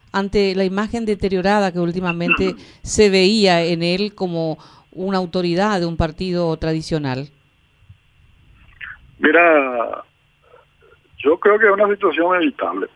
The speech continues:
Speaker 2: evitable de ambos lados, evitable porque la jueza puede obrar de oficio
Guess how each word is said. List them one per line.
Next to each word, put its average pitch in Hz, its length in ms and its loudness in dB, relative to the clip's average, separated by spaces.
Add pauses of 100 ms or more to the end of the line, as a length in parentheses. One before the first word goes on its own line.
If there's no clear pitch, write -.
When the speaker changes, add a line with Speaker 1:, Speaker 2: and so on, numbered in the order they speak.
(1160)
Speaker 2:
evitable 131 540 2
de 151 200 6
ambos 135 280 0
lados, 101 300 -2 (600)
evitable 135 580 2
porque 170 240 2
la 127 300 4
jueza 120 540 2 (300)
puede 120 260 -4
obrar 113 380 0
de 120 80 0
oficio 113 440 -2